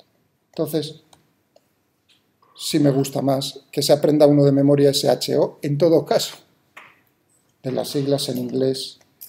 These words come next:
que da la casualidad de que armónico es con H en inglés. Una faena como lo de cocodrilo, crocodile, y esas cosas, ¿no? Fijaos, ¿eh? Teóricamente, como al hablar y uno se trastabilla, ¿no?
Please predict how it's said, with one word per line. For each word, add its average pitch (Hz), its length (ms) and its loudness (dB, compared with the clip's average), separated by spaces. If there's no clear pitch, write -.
que 139 160 -4
da 160 120 2
la 156 140 2
casualidad 127 520 -2
de 127 120 -4
que 127 100 -4
armónico 135 440 -2
es - 100 -8
con 117 180 -8
H - 240 -10
en 107 140 -12
inglés. - 400 -18
Una 147 200 -4
faena 151 640 2
como 143 240 2
lo 139 120 2
de 131 140 -4
cocodrilo, 160 800 0
crocodile, 143 720 0
y 156 120 -2
esas 147 280 -4
cosas, - 440 -12
¿no? 202 160 -10
Fijaos, 143 380 -8
¿eh? 208 100 -10
Teóricamente, 143 640 -6
como 143 540 0
al 160 160 0
hablar 170 540 2
y 170 80 -8
uno 156 200 -2
se 147 160 -6
trastabilla, 147 640 -6
¿no? 180 200 -8